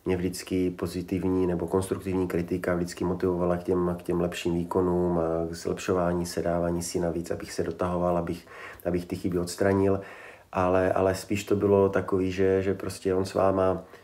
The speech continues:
mluvil, když po-, eh, když potřeboval a,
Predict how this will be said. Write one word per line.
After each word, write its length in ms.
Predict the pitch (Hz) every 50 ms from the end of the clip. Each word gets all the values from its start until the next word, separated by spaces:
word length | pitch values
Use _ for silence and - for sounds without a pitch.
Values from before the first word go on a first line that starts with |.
| - _ _ -
mluvil, 380 | - 90 98 101 98 101 98 95
když 180 | 87 87 -
po-, 140 | - - -
eh, 360 | 92 92 - 92 92 90 92
když 220 | 87 87 90 90 -
potřeboval 800 | - - - - - 101 98 101 95 98 95 95 95 98 101 98 - - - - - - _ _ _
a, 600 | - 95 92 90 90 90 87 90 87 87 87 85